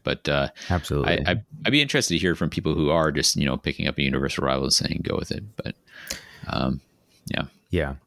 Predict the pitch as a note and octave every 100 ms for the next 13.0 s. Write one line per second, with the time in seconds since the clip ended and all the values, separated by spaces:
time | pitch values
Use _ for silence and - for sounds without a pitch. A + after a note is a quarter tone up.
0 | _ - G2 A2+ E3 D#3 - G#2+ A2 G#2+
1 | A#2 F#2+ F2+ F2 E2+ E2 - _ _ _
2 | - - D#2+ D#2 - - A#2 G#2 E2 D2+
3 | E2+ D2+ - C#2+ C2+ C2+ C#2 C2 C#2 C#2
4 | C2+ - _ - A2 G2+ - - G1+ -
5 | - - D2 C#2 - C2+ C2+ - E2 C#2+
6 | C#2+ F2 G2+ B2 A2+ A#2+ G#2 D2+ D2 D2+
7 | - - - - - - _ - D2 E2+
8 | E2+ E2 E2 - F2 G2 G2 - E2+ E2
9 | E2+ E2 E2 E2 - D#2 D2+ D2 D2 D2+
10 | - - - D#2 D#2 D#2 D2+ D#2+ D#2 D2+
11 | G#2+ B2 - G2 F2+ E2+ F2 D#2+ E2 D#2
12 | D2 C2+ - C#2+ C#2 D2 D2+ D#2 - -